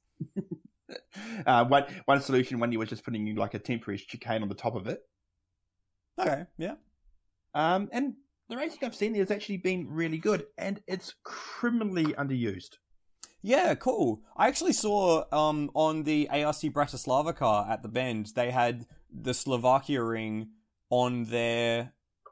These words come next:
Speaker 2: wing mirrors. Um,
Speaker 1: Oh, yes.
Speaker 2: yeah, which is really, really interesting, 'cause I, I, A R C Bratislava is from Slovakia, right? That
Speaker 1: Yes,
Speaker 2: checks.
Speaker 1: they are.
Speaker 2: That checks, yeah.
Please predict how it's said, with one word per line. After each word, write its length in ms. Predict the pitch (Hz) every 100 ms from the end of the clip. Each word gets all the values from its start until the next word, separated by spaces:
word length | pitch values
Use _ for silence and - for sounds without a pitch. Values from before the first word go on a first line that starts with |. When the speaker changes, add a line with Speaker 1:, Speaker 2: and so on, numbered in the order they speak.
| _ _ -
Speaker 2:
wing 240 | 147 262
mirrors. 420 | 196 98 - - - _ _ -
Um, 480 | 131 127 123 123 - -
Speaker 1:
Oh, 160 | 392 - _
yes. 160 | - 220
Speaker 2:
yeah, 180 | - - - _ _ _ -
which 160 | 135 143
is 60 |
really, 260 | 147 143 139
really 180 | 127 123
interesting, 360 | 131 - 101
'cause 180 | 98 135
I, 160 | - 127
I, 280 | - 120 - -
A 100 | 117
R 60 |
C 120 | 110 113
Bratislava 500 | 113 98 110 101 104
is 120 | -
from 460 | - 101 98 104 - _
Slovakia, 600 | - 107 120 - - 117 _ _ _ -
right? 240 | 101 139 - _ _ _ _ _
That 160 | 135 123
Speaker 1:
Yes, 160 | 110 92
Speaker 2:
checks. 140 | 90
Speaker 1:
they 60 | -
are. 100 | - _ -
Speaker 2:
That 140 | -
checks, 300 | - 98 -
yeah. 200 | 107